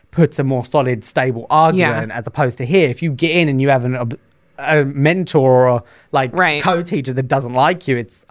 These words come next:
Speaker 2: Right.
Speaker 1: harder.
Speaker 2: Yeah.
Speaker 1: And then when you do eventually go into teaching, you've only taught, like, obviously high school is different. You could be cov-, like, teaching with someone that teaches, like, you know, the tenth and the twelfth grade.
Speaker 2: Right.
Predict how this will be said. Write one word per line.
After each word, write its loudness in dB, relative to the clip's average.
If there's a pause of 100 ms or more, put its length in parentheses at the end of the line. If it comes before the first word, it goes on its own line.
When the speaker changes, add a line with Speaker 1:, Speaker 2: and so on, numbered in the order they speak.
Speaker 2:
Right. 0
Speaker 1:
harder. -12 (160)
Speaker 2:
Yeah. -4
Speaker 1:
And -6
then -6
when -2
you -6
do 2
eventually 0
go 0
into -4
teaching, 0 (240)
you've 2
only 0
taught, 0
like, -2 (260)
obviously 0
high 2
school -4
is -4
different. 0
You 2
could -2
be -2
cov-, -2
like, 2 (160)
teaching -2
with -2
someone 0
that 0
teaches, 0
like, 0
you 4
know, 2 (240)
the -2
tenth -2
and -2
the -4
twelfth 0
grade. 0
Speaker 2:
Right. 0